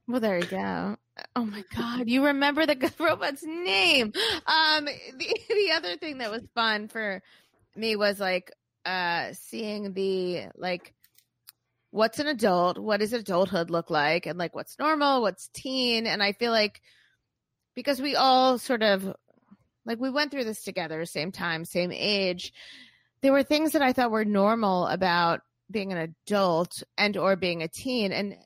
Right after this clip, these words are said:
now we look back. For example, why is your, like, weird ass security guard wearing a Dare shirt? I don't know. Um, and why is someone so unimpressed that they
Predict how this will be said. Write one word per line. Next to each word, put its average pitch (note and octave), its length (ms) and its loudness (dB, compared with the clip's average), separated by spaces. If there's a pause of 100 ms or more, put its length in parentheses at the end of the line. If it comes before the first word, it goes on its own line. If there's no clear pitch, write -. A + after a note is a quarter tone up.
now E3+ 300 -4
we F#3+ 140 -2
look A3+ 220 -4
back. C4+ 340 4
For C4 240 4
example, C4 840 2
why G4 440 4
is E4+ 200 0
your, D#4 320 4
like, A#3 280 2
weird A#3+ 440 -2
ass A3 320 -2
security A3 500 -2
guard F3+ 280 2
wearing F3 340 0
a G#3+ 60 -4
Dare A#3+ 380 0
shirt? C#3 360 -6 (100)
I A3 120 -6
don't C4 160 -4
know. G#3+ 220 -6 (880)
Um, F#3+ 420 4
and A#3+ 240 2
why D#4 280 6
is C4+ 180 0
someone A3 580 -2 (920)
so B3 300 2
unimpressed A3+ 600 0
that G#3+ 160 -10
they F#3 500 -4